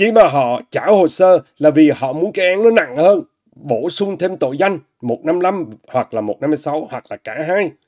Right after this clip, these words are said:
vào cái ba ba một. Ờ, mình phải hiểu, ờ, cái vấn đề nó như vậy. Rồi, vì cơ quan điều tra,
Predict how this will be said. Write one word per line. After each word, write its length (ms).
vào 260
cái 120
ba 120
ba 80
một. 280
Ờ, 120
mình 360
phải 140
hiểu, 520
ờ, 160
cái 140
vấn 160
đề 180
nó 80
như 180
vậy. 140
Rồi, 200
vì 320
cơ 260
quan 260
điều 220
tra, 320